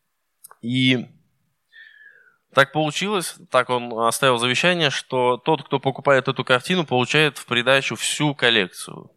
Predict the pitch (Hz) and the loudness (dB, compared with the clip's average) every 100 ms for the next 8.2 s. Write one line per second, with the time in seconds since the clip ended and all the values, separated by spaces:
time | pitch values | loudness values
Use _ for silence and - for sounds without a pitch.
0 | _ - 87 85 - 104 98 - 160 156 | _ -18 -16 -16 -14 -12 -8 -4 -2 -2
1 | - 135 123 139 143 165 139 113 120 117 | -4 -8 -4 -4 -2 -4 -6 -10 -8 0
2 | 120 113 98 _ - - _ _ _ - | 2 2 -2 _ -20 -20 _ _ _ -12
3 | 98 95 95 90 _ _ _ _ _ _ | -6 -6 -8 -14 _ _ _ _ _ _
4 | _ - 98 110 120 113 123 120 113 92 | _ -10 -6 -4 -4 -2 0 0 -2 -6
5 | 127 120 135 117 95 - _ _ _ - | -6 -2 -2 -2 -6 -12 _ _ _ -12
6 | 98 104 90 - 95 - 107 101 104 110 | -4 -2 -4 -8 -6 -2 0 -2 -4 -2
7 | 131 127 110 113 101 156 151 - 135 135 | -2 -2 -6 -6 -4 -4 -4 -6 -8 -6
8 | 120 - | -6 -8